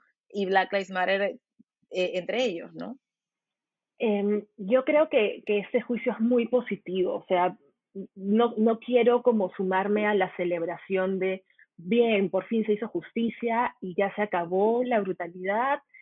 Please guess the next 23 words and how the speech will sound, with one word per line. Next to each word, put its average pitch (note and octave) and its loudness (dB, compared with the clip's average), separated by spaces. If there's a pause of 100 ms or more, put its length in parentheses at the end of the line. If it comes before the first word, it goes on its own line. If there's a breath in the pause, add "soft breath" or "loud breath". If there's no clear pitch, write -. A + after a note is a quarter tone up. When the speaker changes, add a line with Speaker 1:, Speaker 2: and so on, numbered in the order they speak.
(140 soft breath)
Speaker 2:
y F#3+ -2
ya G3 6
no G3 0
existe G3 0
el F#3 2
racismo F3+ -6
en F#3 -4
Estados F#3+ -4
Unidos". G3+ -10
O - -20
sea, F3 -8 (280 soft breath)
no A3+ 4
podemos, A#3 4
este, G3 -8 (340)
eh, G#3 -2 (100)
ser G#3+ 0
tan A3+ -4
ingenuos, G3+ -6
¿no? F3+ -4
Porque G#3 -2 (560 loud breath)
si A3 -4
bien A3 4
es B3 4